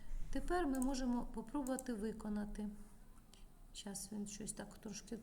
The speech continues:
ду-, дуже довго в мене думає, щось на цьому сайті, що в нас тут не так.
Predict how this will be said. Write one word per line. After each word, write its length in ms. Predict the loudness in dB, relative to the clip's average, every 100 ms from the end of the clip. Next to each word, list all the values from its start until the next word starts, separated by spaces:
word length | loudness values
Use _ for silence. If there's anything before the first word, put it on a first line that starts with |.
| -6 -4
ду-, 380 | -2 -2 -2
дуже 280 | -2 -2 -2
довго 300 | 0 0 0
в 40 | 0
мене 240 | 0 0
думає, 480 | 0 2 2 0 -2
щось 400 | -4 -2 -2 -4 -8 -14 -10 -10 -8 -6
на 100 | -4
цьому 280 | -4 -2 -2
сайті, 300 | -2 -4 -4
що 140 | -4
в 60 | -4
нас 180 | -2 -4
тут 200 | -6 -8 -10 -16 -18 -18 -18 -20 -18 -18 -14 -8
не 160 | -6
так. 260 | -6 -6